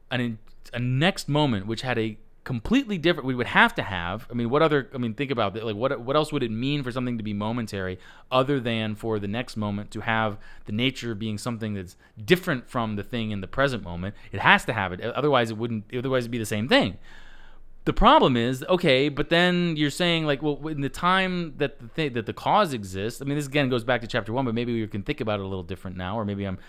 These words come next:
describing it in slightly different terms. At the moment of the cause, the effect doesn't exist. At the moment of the effect, the cause doesn't exist. So what are you really talking about when you're talking about, like, a continuum of, like, you know, the phone, like, this, this thing that we're calling a phone that seems to exist moment by moment by moment by moment?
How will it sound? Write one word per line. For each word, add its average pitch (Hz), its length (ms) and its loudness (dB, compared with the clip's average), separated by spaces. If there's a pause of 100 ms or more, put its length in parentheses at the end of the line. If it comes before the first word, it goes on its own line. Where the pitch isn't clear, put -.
(100)
describing 104 420 -2
it 101 40 -6
in 92 80 -10
slightly 98 280 -6
different 95 240 -8
terms. 117 220 -2 (400)
At 151 160 4
the 214 60 4
moment 202 280 6
of 185 80 2
the 208 60 -2
cause, 117 340 2
the 139 100 -2
effect 135 320 2
doesn't 120 220 0
exist. 151 380 -2
At - 100 -14
the 107 60 -6
moment 104 260 0
of 113 60 0
the 117 80 0
effect, 175 420 0
the - 80 -12
cause 185 320 2
doesn't 110 260 -4
exist. 92 380 -10
So 139 240 2 (220)
what 180 180 6
are 285 60 8
you 254 200 6
really 170 520 8
talking 151 400 2
about 98 220 0
when 101 100 -2
you're 104 80 -2
talking 131 200 2
about, 123 140 2
like, 107 140 -2
a 110 80 0
continuum 113 640 0
of, 95 140 -4
like, 95 140 -2 (200)
you 127 60 -4
know, 113 40 -2
the 107 120 -2
phone, 123 500 2 (200)
like, 127 100 -6
this, 123 140 -4
this 123 200 -4
thing 175 220 6
that 147 100 2
we're 131 80 -4
calling 139 320 2
a 104 60 -4
phone 117 340 0
that 101 140 -6
seems 117 280 -2
to 113 100 -6
exist 101 380 -4 (220)
moment 104 300 -2
by 95 100 -2
moment 98 260 -4
by 95 100 -4
moment 92 280 -6
by 90 120 -6
moment? 90 320 -4